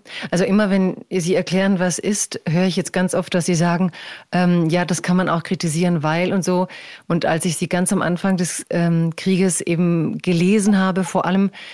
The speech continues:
war auch eine ganz große Entschiedenheit da. Man muss, ähm, die Ukraine schützen und, äh, es ist ein Angriffskrieg. Verunsichert Sie diese,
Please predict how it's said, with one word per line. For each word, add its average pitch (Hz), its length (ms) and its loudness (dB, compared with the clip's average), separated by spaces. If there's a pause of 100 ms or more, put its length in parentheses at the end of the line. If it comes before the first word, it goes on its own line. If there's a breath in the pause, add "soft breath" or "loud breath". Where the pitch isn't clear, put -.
(140 loud breath)
war 160 240 2
auch 165 100 -2
eine 170 160 0
ganz 180 340 0
große 185 400 0
Entschiedenheit 175 800 2
da. 165 180 0
Man 170 200 2
muss, 170 480 0
ähm, 160 400 0
die - 100 -4
Ukraine 180 420 0
schützen 196 540 0
und, 170 300 -2 (400 loud breath)
äh, - 160 -2
es - 160 -2
ist 165 140 -4
ein 156 60 -2
Angriffskrieg. 180 920 -2
Verunsichert 208 800 2
Sie 220 480 0
diese, 175 480 0